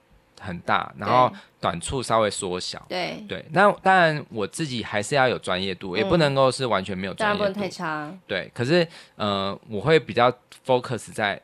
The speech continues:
Speaker 1: 一直凸显出音乐这一块，
Speaker 2: 嗯哼，嗯哼。
Speaker 1: 然后一直去给人家有这个印象。
Speaker 2: 嗯哼，
Speaker 1: 对，
Speaker 2: 嗯哼。
Speaker 1: 所以说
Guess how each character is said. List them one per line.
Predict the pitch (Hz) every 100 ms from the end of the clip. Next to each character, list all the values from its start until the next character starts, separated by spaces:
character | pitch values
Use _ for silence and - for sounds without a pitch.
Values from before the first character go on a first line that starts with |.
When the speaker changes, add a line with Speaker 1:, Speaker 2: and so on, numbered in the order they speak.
| _
Speaker 1:
一 | -
直 | 127 101 98 - _ _ _ _ _
凸 | - 131
显 | 131 98
出 | 110 -
音 | 101
乐 | 98 101
这 | 82 92
一 | 82
块， | 208
Speaker 2:
嗯 |
哼， | 196 185
嗯 |
哼。 | 190 180 165
Speaker 1:
然 | 113
后 | 143
一 | 165
直 | 131 117
去 | -
给 | -
人 | 90
家 | 95 107
有 | 98
这 | 78
个 | 101
印 | - 98 85
象。 | - -
Speaker 2:
嗯 | - 180 180
哼， | 175 165
Speaker 1:
对， | 185 95
Speaker 2:
嗯 |
哼。 |
Speaker 1:
所 | 185
以 | 165
说 | 165 160